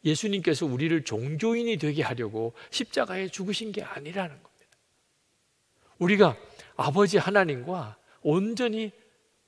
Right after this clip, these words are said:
친밀히 동행하고 마음에 사랑과 기쁨이 충만한 삶을 살면서 그렇게 하나님의 은혜의 통로가 되게 하시려고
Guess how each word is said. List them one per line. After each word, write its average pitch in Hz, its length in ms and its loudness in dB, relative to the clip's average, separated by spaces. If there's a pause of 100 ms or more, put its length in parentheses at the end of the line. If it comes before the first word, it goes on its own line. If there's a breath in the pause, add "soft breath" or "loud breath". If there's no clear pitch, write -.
친밀히 185 480 -4
동행하고 113 760 -10 (840 soft breath)
마음에 156 580 4 (320 loud breath)
사랑과 208 600 0
기쁨이 240 520 -4
충만한 220 600 0
삶을 180 400 -2
살면서 165 760 -4 (720 soft breath)
그렇게 254 360 4
하나님의 208 520 4
은혜의 208 460 4
통로가 247 460 -2
되게 156 240 -4
하시려고 127 760 -4